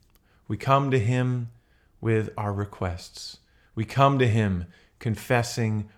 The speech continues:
our sin when we fail, and we thank him for all he has done for us.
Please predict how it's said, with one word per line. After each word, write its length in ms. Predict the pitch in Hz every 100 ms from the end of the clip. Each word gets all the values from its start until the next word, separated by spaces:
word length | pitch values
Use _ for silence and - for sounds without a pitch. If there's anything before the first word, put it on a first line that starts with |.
| -
our 100 | 98
sin 420 | - - 110 104
when 140 | 98 98
we 100 | 95
fail, 500 | - 98 90 90 - _ _ _
and 140 | 101 98
we 80 |
thank 320 | 98 107 101 -
him 160 | 92 - _ _ _
for 180 | - 110
all 280 | 95 95 92
he 120 | 98
has 140 | 95
done 240 | 95 98 95
for 240 | - -
us. 360 | 110 - -